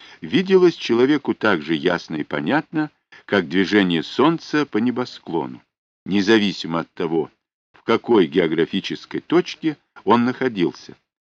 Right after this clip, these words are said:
поскольку ещё существовала гармония мира. После разрыва и расползания по мировому океану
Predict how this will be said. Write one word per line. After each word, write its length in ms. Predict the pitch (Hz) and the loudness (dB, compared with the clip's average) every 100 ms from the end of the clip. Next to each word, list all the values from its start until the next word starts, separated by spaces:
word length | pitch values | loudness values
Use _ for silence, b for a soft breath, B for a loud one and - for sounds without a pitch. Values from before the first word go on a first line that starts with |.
| _ _ | _ _
поскольку 560 | 85 - - 92 - | -6 -6 -4 -4 -2
ещё 320 | 85 73 - 80 | -4 -4 -8 -8
существовала 920 | - 73 71 - 80 73 117 147 147 | -8 -12 -14 -14 -12 -6 -2 -2 -4
гармония 640 | 95 71 71 98 101 92 | -4 -4 -4 -4 -4 -6
мира. 340 | 71 67 64 - _ _ _ _ _ _ _ _ _ _ | -8 -10 -12 -16 _ _ _ _ _ _ _ _ _ _
После 600 | - 160 175 - 170 160 | -2 0 0 2 6 6
разрыва 840 | - 110 131 110 131 123 85 85 76 | 4 2 2 2 2 4 2 0 -4
и 220 | - 101 | -4 -2
расползания 1000 | 98 - - 95 80 85 98 82 80 73 | -2 -4 -2 -2 0 0 2 0 -4 -6
по 120 | - | -6
мировому 720 | 82 82 85 78 90 78 76 - | -4 -2 -2 0 0 -2 -8 -10
океану 720 | 82 - 92 156 151 80 | -12 -6 -2 0 0 -2